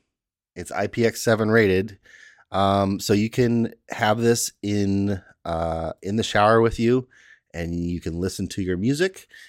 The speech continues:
It has a built-in microphone, so you can answer a call if for some reason you would get a call in the middle of the shower you need to take. If you're really working that hard, you need to take a call in the shower,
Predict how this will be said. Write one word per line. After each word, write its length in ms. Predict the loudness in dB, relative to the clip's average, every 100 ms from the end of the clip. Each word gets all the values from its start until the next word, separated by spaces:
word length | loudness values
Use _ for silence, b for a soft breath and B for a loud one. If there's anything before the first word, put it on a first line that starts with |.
| B
It 140 | -8 -4
has 180 | -4
a 60 | -4
built-in 360 | -2 0 0 -2
microphone, 640 | -4 -6 -8 -6 -6 -6 -10
so 160 | -12 -10
you 80 | -8
can 160 | -10 -10
answer 400 | -10 -10 -6 -4
a 80 | -4
call 500 | -4 -4 -4 -6 -10
if 100 | -14
for 120 | -10 -10
some 200 | -8 -6
reason 320 | -6 -8 -8
you 80 | -10
would 140 | -10
get 100 | -12
a 60 | -12
call 360 | -8 -8 -6
in 80 | -8
the 20 |
middle 180 | -8 -8
of 40 |
the 60 | -8
shower 320 | -10 -8 -8
you 80 | -8
need 200 | -10 -12
to 40 |
take. 400 | -14 -12 -12 -12 -20 B B B B B
If 200 | -20 -14
you're 80 | -6
really 260 | 0 2 2
working 320 | 2 0 -2
that 160 | -2
hard, 300 | 0 0 0
you 80 | -2
need 160 | -2 -2
to 80 | -4
take 240 | -6 -6
a 40 |
call 260 | -8 -4 -2
in 40 |
the 80 | -4
shower, 500 | -2 2 4 4 0